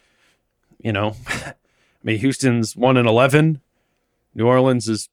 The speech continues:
two and twelve, and one of those wins is against the Wolves. I, I, I do think the Milwaukee win was important and mattered, but the longer the season goes on, it's clear that Milwaukee is not the same team they were last year, in large part due to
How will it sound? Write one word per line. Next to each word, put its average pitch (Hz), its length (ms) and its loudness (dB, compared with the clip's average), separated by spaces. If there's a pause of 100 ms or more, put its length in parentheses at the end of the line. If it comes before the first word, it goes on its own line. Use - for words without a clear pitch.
two 131 180 -2
and 113 100 -2
twelve, 123 420 0
and 98 220 -12
one 117 140 0
of 110 80 -2
those 110 180 -2
wins 113 300 -4
is 104 100 -10
against 104 280 -8
the 104 60 -8
Wolves. - 540 -4 (1000)
I, 196 80 4
I, 180 200 6
I - 60 6
do 208 220 4
think 180 240 0
the 160 100 0
Milwaukee 135 500 2
win 135 300 0
was 123 160 0
important 117 720 -2
and 110 160 -6
mattered, 120 560 0 (520)
but 123 120 0
the 135 80 4
longer 143 360 4
the 123 100 2
season 131 320 -2
goes 113 220 2
on, 127 300 0
it's 113 140 -4
clear 135 280 2
that 117 160 2
Milwaukee 113 580 2
is 104 160 -6
not 113 200 -2
the 101 80 -12
same 110 320 -6
team 143 300 -2
they 104 100 0
were 107 400 -2 (360)
last - 360 -2
year, 107 200 0
in 107 100 -2
large 107 260 -2
part 110 220 -2
due 110 180 -2
to 104 200 -2